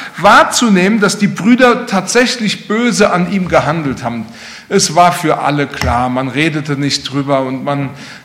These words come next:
ga-, es machte da auch meistens keine Worte drum, aber es war doch klar, dass hier jemand tatsächlich verletzt wurde,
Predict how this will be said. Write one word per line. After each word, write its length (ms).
ga-, 340
es 220
machte 480
da 140
auch 140
meistens 580
keine 380
Worte 300
drum, 340
aber 360
es 160
war 160
doch 160
klar, 340
dass 220
hier 120
jemand 520
tatsächlich 640
verletzt 720
wurde, 340